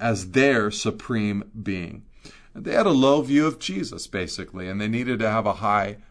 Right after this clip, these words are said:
view of Christ. And I believe that this, this is one of the, the greatest attributes for a Christian to have, a high view of Christ.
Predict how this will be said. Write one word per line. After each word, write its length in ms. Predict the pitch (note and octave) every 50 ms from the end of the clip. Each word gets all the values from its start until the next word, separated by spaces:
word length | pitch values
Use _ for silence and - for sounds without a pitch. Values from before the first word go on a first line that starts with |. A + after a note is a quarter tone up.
| - _ G2
view 460 | F2+ F#2+ F#2 F2 E2+ E2+ E2+ D#2 D2+ -
of 120 | - -
Christ. 500 | - - E2+ D#2 D2+ D2 - - - - - - - - - - - - - - - -
And 80 | -
I 80 | A2+ C3
believe 400 | B2+ C3 A#2 A#2+ B2 B2 A2+ A2
that 160 | A#2 A2+ A2
this, 300 | A2 G2+ G2+ G#2+ A2+ A2+ A2+
this 400 | - A2 F#2+ A#2 A#2+ A#2+ A#2+ -
is 200 | A#2 A2 G2+ G#2
one 200 | G#2+ A2 A2 A2+
of 180 | G#2+ F#2+ F2+
the, 260 | G2 G2 F#2 F2+ F#2 - - _ - - - - _ _ - - - - - - - - - - _ - - - - - - - - - - - - - - - - - - _
the 100 | A#2 A2+
greatest 540 | G#2 A2 B2 C#3 D3+ E3+ E3+ E3+ D#3 - -
attributes 640 | C#3 B2 B2+ B2 - A2+ G2 E2 F#2 F#2 F#2+ - -
for 160 | - - G2+
a 60 | F#2
Christian 560 | - - - A#2+ A2 G2+ - - - G#2+ G2 F#2+
to 80 | F#2
have, 340 | E2 E2 E2 D#2 D#2 D#2 - - - - _ - - - _ _ - - - - - - - -
a 120 | G2+ G#2 G2
high 800 | - - - - C3+ C3+ C3+ C3+ C#3 C#3+ C#3+ C#3+ C#3+ C#3+ C3+ - - -
view 640 | G2+ F2+ F2+ F#2+ G2 G2+ G2 F2+ F2 E2+ E2 E2+ - - - - - - - -
of 160 | - - -
Christ. 560 | - - E2+ D2+ D2 - - - - - -